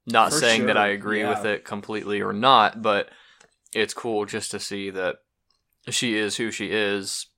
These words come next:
Speaker 1: and she's not ashamed of it to the point where
Speaker 2: Exactly.
Speaker 1: she's willing to talk about it. That's super cool.
Speaker 2: And that's
Speaker 1: And that's what
Speaker 2: people
Speaker 1: this
Speaker 2: we
Speaker 1: is, that's what this whole podcast is about, is just, like,
Speaker 2: That's what I was
Speaker 1: giving,
Speaker 2: gonna say.
Speaker 1: giving, sorry, yeah, but yeah,
Speaker 2: Yeah.
Speaker 1: giving a
Speaker 2: No, you
Speaker 1: voice,
Speaker 2: go for it.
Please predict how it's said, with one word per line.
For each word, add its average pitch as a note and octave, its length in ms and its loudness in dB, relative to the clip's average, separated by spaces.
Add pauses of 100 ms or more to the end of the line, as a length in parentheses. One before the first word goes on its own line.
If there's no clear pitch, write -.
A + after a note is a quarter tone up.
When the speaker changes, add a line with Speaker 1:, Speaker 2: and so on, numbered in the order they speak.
(100)
Speaker 1:
and G2 260 -8
she's G2+ 140 -12
not F#2+ 300 -4
ashamed A#2 380 -4
of F2+ 100 -10
it F#2+ 160 -6
to G#2+ 80 -12
the F#2+ 60 -12
point F#2 220 -10
where - 60 -6
Speaker 2:
Exactly. G#2+ 380 -4
Speaker 1:
she's A2 80 -8
willing G#2+ 220 -4
to G2+ 40 -12
talk G2 260 -4
about - 220 -8
it. - 60 -16
That's A2+ 220 -4
super G2+ 240 -10
cool. - 340 -8
Speaker 2:
And C3 100 -6
that's C#3+ 180 0
Speaker 1:
And B2 100 6
that's D3+ 100 6
what D#3+ 120 8
Speaker 2:
people E3 80 8
Speaker 1:
this C#3 80 2
Speaker 2:
we D3 80 0
Speaker 1:
is, C3+ 40 -6 (140)
that's D3 140 2
what D#3 100 2
this C#3 100 0
whole C3+ 140 2
podcast A#2 460 2
is G2 100 -10
about, G#2 440 4
is G#2 140 -6
just, G#2+ 220 -10
like, G2 180 0
Speaker 2:
That's G#2+ 120 -2
what A2+ 60 2
I - 20 2
was A#2 80 2
Speaker 1:
giving, A2 60 -2
Speaker 2:
gonna G#2+ 120 -10
say. G2+ 260 -8 (180)
Speaker 1:
giving, A#2+ 340 0
sorry, G2 380 -2
yeah, G#2 120 0
but G2 140 -2
yeah, G#2+ 140 2
Speaker 2:
Yeah. G2+ 40 2
Speaker 1:
giving A#2 360 -2
a G#2+ 40 -2
Speaker 2:
No, G2+ 40 -6
you A2 140 -2
Speaker 1:
voice, A2+ 260 2
Speaker 2:
go D3 140 4
for C#3+ 300 0
it. D#3 560 4